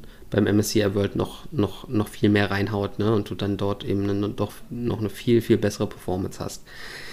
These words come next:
Also ich hab, ich hab grundsätzlich auch immer gedacht, dass so ein Dividenden-E T F ein bisschen sicherer ist, ein bisschen stabiler ist,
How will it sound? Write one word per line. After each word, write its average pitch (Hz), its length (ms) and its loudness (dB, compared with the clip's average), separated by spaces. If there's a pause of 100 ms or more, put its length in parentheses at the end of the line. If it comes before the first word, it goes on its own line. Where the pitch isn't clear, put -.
(180)
Also 107 160 4
ich 107 140 2
hab, 131 260 0
ich 120 120 -2
hab 123 140 0
grundsätzlich 127 480 4
auch 120 140 0
immer 120 240 6
gedacht, 113 320 2
dass 110 100 -2
so 120 60 0
ein 110 80 4
Dividenden-E 113 560 2
T - 160 2
F 120 140 -2 (500)
ein 113 100 0
bisschen 117 380 2
sicherer 160 560 4
ist, 190 260 -2
ein 117 80 2
bisschen 117 240 -2
stabiler 147 640 2
ist, - 240 -4